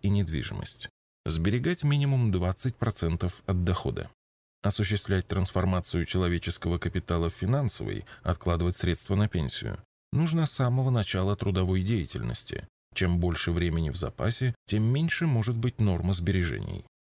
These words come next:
При оптимистичном варианте развития событий и персональной норме сбережений в двадцать процентов от дохода, всё, что вы можете отложить, то есть сберечь, в течение полутора лет трудовой деятельности, будет обеспечивать вас в течение примерно одного года жизни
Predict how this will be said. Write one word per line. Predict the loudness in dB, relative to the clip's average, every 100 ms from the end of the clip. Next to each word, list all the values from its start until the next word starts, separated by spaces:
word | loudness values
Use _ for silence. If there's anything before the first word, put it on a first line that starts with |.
| _ _ _ _
При | -2
оптимистичном | -2 0 0 0 0 -4 -2 0
варианте | 2 2 0 0
развития | 0 0 0 0 0
событий | 2 0 0 0 0 0
и | -2
персональной | -2 -2 -2 0 2 2 2
норме | 2 0 0 -2
сбережений | 0 0 2 0 0 0 -2 -2
в | 0
двадцать | 0 0 -2 -4
процентов | -2 -2 0 -2 -2 -4 -8 -4
от | -2 0
дохода, | -2 -2 -2 -2 -6 -10 _ _
всё, | -4 -2
что | 0 0
вы | 2
можете | 2 0 0 -2
отложить, | 0 0 0 -2 -6 -8
то | -2
есть | 0 0
сберечь, | 0 0 -4 -10 _
в | -4
течение | 0 2 2 0
полутора | 0 0 0 0
лет | 0 0
трудовой | -2 -2 0 0
деятельности, | 0 -2 -4 -6 -8 -8 -10 -10 _ _
будет | -2 0 0 -2
обеспечивать | -2 -2 -2 -2 -2 -2
вас | 0 -2 -4
в | -6
течение | -4 0 2 2
примерно | 2 2 2 2 0 0
одного | 0 2 2 2 0
года | 0 0 0
жизни | 0 -2 0 2 2